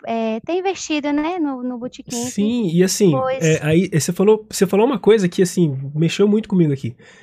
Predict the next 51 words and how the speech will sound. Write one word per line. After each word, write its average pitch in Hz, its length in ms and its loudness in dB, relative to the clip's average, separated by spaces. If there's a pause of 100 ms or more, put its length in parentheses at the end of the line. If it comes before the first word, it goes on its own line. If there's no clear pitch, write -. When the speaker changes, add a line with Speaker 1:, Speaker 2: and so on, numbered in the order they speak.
(140)
Speaker 2:
Você 151 320 2
investiu 220 760 4
em 196 180 6
você. 208 580 2 (440)
Você - 100 0
não 220 100 6
inve-, 233 200 6
você 208 100 4
não 202 120 8
jogou 190 220 8
esse 214 120 0
dinheiro 180 240 6
fora, 190 400 4
você 175 120 0
não 175 100 6
comprou 175 720 4
coisa 170 220 6
supérflua, 175 640 6
você 175 80 0
não 170 80 4
comprou 170 240 0
coisa 170 180 4
que 175 100 -2
vai 160 120 2
passar. 160 500 0 (320)
Você 170 420 6
investiu, 160 520 2
você 202 180 4
não 262 80 6
investiu 240 300 4
num 254 120 8
bootcamp, 170 520 4
você - 120 -4
investiu 151 400 2
em 160 140 2
você. 170 480 2 (220)
Você 151 160 -2
teve 170 160 6
essa 180 160 2
clareza. 175 560 4 (120)
Com 151 120 4
a 147 60 6
ajuda 147 380 6
do 175 80 2
seu 151 240 0
marido, 147 400 2
você 180 120 -8
teve 165 160 2
a 165 40 0
clareza 165 440 4
de, 156 220 2